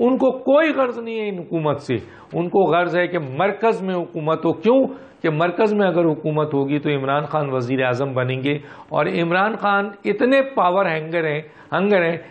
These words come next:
कि उनको इससे कोई ज़रूकार नहीं है कि अगर मुझे पाकिस-, मुझे इक़्तिदार नहीं दिया जाता है तो पाकिस्तान ख़त्म हो जाए, मुझे परवाह नहीं है।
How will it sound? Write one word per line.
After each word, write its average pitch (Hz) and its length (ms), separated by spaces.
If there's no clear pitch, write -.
कि 214 60
उनको 208 460
इससे 220 340
कोई 247 460
ज़रूकार 202 560
नहीं 165 260
है 156 120
कि 175 100
अगर 208 440
मुझे 202 440
पाकिस-, 220 500
मुझे 208 320
इक़्तिदार 185 500
नहीं 180 160
दिया 165 180
जाता 156 320
है 160 140
तो 160 60
पाकिस्तान 151 540
ख़त्म 147 320
हो 143 120
जाए, 143 140
मुझे 143 220
परवाह 131 360
नहीं 123 220
है। 110 80